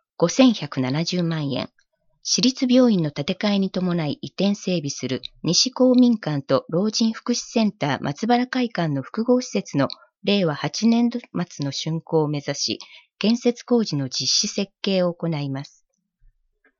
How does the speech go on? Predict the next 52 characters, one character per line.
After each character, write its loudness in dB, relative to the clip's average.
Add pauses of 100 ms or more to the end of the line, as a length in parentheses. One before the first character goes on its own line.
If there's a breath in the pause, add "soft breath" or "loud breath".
(140)
市 -2
民 6
会 0
館 -4
改 -6
修 0
事 -6
業、 -2 (500)
六 4
億 2
二 0
千 2
八 -8
百 -2
三 -2
十 -6
九 -6
万 -2
円。 -4 (560)
市 2
民 6
会 0
館 -2
の 0
長 2
寿 0
命 4
化 -2
に 2
向 0
け -4
て、 0 (380 loud breath)
コ 2
ン 2
ク -2
レ 4
レ 0
ホ 0
ー 2
ル 0
内 0
の -4 (100)
舞 -6
台 0
照 0
明 2
設 -6
備 -6
や -2
舞 -10
台 -2
床、 -6